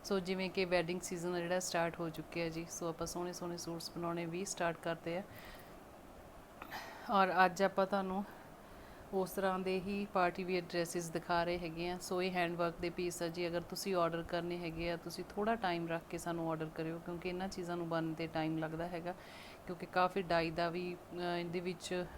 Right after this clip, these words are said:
ਹੁੰਦਾ ਹੈ ਕਿ ਤੁਸੀਂ ਕਈ ਵਾਰ ਡਾਈ ਨਹੀਂ ਹੁੰਦੇ ਜਾਂ ਪ੍ਰੋਪਰ ਹੈਂਡ ਵਰਕ ਆ। ਤੁਸੀਂ ਆਪ ਹੀ ਸਮਝਦਾਰ ਹੋ ਕਿ ਹੈਂਡ ਵਰਕ ਦੇ ਲਈ ਕਾਫੀ ਟਾਈਮ ਲੱਗਦਾ ਹੈਗਾ। ਸੋ ਅਗਰ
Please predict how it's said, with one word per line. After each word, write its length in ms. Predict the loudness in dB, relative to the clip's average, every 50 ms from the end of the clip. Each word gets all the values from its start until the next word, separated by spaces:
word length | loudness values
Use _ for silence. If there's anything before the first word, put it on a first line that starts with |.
| -14 -14 -14 -16 -16 -16 -16 -16 -16 -16 -16 -16 -14 -14 -14 -14 -14 -16 -16 -16 -16 -16 -16 -16 -16 -8 -4 -2
ਹੁੰਦਾ 200 | 2 4 6 6
ਹੈ 120 | 6 6
ਕਿ 180 | 4 2 0 0
ਤੁਸੀਂ 300 | 0 -2 -2 0 -2 0
ਕਈ 180 | 2 2 2
ਵਾਰ 140 | 4 2 4
ਡਾਈ 300 | 6 6 6 6 6 4
ਨਹੀਂ 160 | 2 0 0
ਹੁੰਦੇ 500 | 0 -2 0 0 2 2 2 2 2 2
ਜਾਂ 100 | 0 0
ਪ੍ਰੋਪਰ 360 | 0 2 0 2 2 0 0
ਹੈਂਡ 320 | 0 0 0 0 0 0 2
ਵਰਕ 300 | 0 0 0 0 0 2
ਆ। 140 | 2 2 2
ਤੁਸੀਂ 300 | 0 -4 -4 0 0 2
ਆਪ 200 | 2 2 0 -2
ਹੀ 40 |
ਸਮਝਦਾਰ 480 | -4 -2 -2 -2 -2 -2 0 0 0 0
ਹੋ 100 | -2 -4
ਕਿ 160 | -4 -4 -4
ਹੈਂਡ 280 | -2 0 0 0 0 0
ਵਰਕ 160 | -2 -2 -4 -4 -4
ਦੇ 120 | -2 -2
ਲਈ 180 | 0 0 -2 -2
ਕਾਫੀ 340 | 0 0 0 2 2 0 0
ਟਾਈਮ 300 | 2 2 2 2 2 2
ਲੱਗਦਾ 320 | 0 0 0 0 -2 -2
ਹੈਗਾ। 300 | -2 -2 -2 -4 -4 -4
ਸੋ 460 | -6 -6 -2 0 0 2 0 0 -2 -2 -4
ਅਗਰ 220 | -2 -2 -2 -4